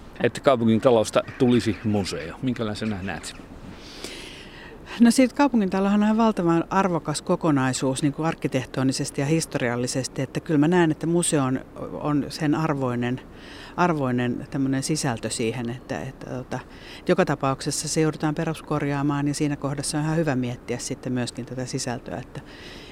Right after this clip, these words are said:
Speaker 2: että kyllä mä näen, että, että museo, museo siihen sopisi hirveän hyvin, että varmasti tulee paljon ratkaistavia yksityiskohtia, mutta, tota, mutta että kyllähän se niin kuin tietyllä tavalla tähän kokonaisuuteen istuu ihan mainiosti.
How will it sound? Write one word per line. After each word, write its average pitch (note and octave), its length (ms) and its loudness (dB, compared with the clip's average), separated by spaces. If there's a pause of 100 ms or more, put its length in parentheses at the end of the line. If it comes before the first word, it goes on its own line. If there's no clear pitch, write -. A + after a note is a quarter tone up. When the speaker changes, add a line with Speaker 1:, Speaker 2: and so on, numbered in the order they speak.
(100)
Speaker 2:
että - 140 -12
kyllä C3+ 120 0
mä C#3 80 2
näen, C#3+ 200 4
että, C3+ 260 -4
että C3+ 220 -10
museo, C3+ 380 0 (220)
museo D#3 300 2
siihen D3+ 220 0
sopisi D#3+ 360 -2
hirveän C3 320 -6
hyvin, B2 280 -4
että C#3 200 -10
varmasti C#3+ 360 2
tulee G#3+ 220 4
paljon F#3+ 420 6 (320)
ratkaistavia E3 680 4
yksityiskohtia, C3+ 920 0
mutta, C3+ 400 -4
tota, C3 220 -4
mutta D3+ 180 -2
että - 120 -8
kyllähän C#3 160 0
se D3+ 80 0
niin D#3 80 0
kuin D#3 120 -12
tietyllä D3 280 0
tavalla C3+ 260 -4
tähän C#3+ 240 -4
kokonaisuuteen B2+ 840 -4
istuu F#2 340 -6
ihan C3 160 -6
mainiosti. B2+ 640 -8